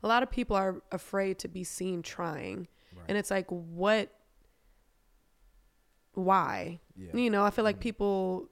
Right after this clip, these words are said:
Speaker 1: get embarrassed very easily or, like, especially in the social media era where you're just so exposed to just strangers and people you don't know. Like, people can say whatever they wanna say about you if you choose to put whatever it is that you know you're doing out there. But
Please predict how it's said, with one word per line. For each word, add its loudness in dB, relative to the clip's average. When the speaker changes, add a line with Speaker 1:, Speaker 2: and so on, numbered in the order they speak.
Speaker 1:
get 0
embarrassed 0
very 2
easily 0
or, -2
like, -6
especially -2
in -2
the -4
social -4
media -4
era -2
where -4
you're -4
just -10
so 0
exposed -2
to -4
just -10
strangers -6
and -6
people -8
you -4
don't -4
know. -4
Like, -4
people 4
can 4
say 10
whatever 10
they 10
wanna 8
say 6
about 4
you 6
if 2
you -2
choose 2
to 0
put 4
whatever 8
it 4
is 2
that 0
you 0
know 2
you're 4
doing 0
out -2
there. 2
But 4